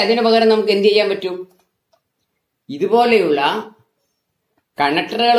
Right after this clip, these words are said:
ഉപയോഗിച്ച് കഴിഞ്ഞാൽ, നേരത്തെ കാണിച്ച പോലെയുള്ള ഇതുപോലെയുള്ള കണക്ടറുകൾ ഉപയോഗിച്ച് കഴിഞ്ഞാൽ നമുക്ക് വേണമെങ്കിൽ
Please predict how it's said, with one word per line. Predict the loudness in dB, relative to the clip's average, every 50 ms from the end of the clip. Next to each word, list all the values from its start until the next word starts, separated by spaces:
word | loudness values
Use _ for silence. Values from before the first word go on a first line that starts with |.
| 4
ഉപയോഗിച്ച് | 2 2 -2 -2 -2 -2 -2 0 -2
കഴിഞ്ഞാൽ, | -2 -2 -2 -8 -10 -12 -14 _ _ _ _ _ _ _ _ _ _ _ _ _ _ _ _ _ _ _ _ _ -8
നേരത്തെ | -8 -8 -4 -4 -2 -2 -2 -2 -4 -10 -16 -10 -6
കാണിച്ച | -4 -4 -4 -4 -4 -4 -2
പോലെയുള്ള | -2 0 0 0 0 0 -2 -2 -2 -2 -4 -6 -10 -14 _ _ _ _ _ _ _ _ -16 -8
ഇതുപോലെയുള്ള | -6 -4 -2 0 0 2 2 0 0 0 -2 -2 -2
കണക്ടറുകൾ | -4 -4 -4 -6 -6 -4 -4 -4 -2 -4 -4
ഉപയോഗിച്ച് | -2 -2 -2 -2 -2 -4 -4 -4
കഴിഞ്ഞാൽ | -4 -4 -6 -6 -4 -2 -2 -4 -4 -8 -16 -20 _ _ _ _ _ _ _ _ _ _ _ _ _ _ _ _ _ _ _ _ -12
നമുക്ക് | -8 -8 -6 -6 -4 -4 -4
വേണമെങ്കിൽ | -4 -4 -4 -6 -6 -6 -6 -4 -2